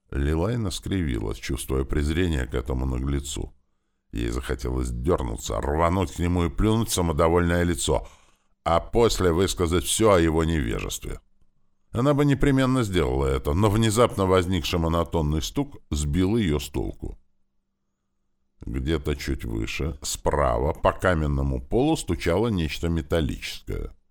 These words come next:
От охватившего её ужаса принцесса даже дышать перестала, осматриваясь.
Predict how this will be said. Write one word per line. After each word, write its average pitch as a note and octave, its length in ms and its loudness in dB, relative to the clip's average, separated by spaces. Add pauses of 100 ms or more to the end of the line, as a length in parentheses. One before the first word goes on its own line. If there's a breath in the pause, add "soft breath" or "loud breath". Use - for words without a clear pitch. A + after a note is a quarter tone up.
(520)
От F#2+ 180 0
охватившего A2+ 680 4
её G#2+ 240 6
ужаса A#2+ 420 2
принцесса F#2+ 540 2
даже F2+ 320 2
дышать F2 440 -2
перестала, A1 640 -4
осматриваясь. G1+ 800 -6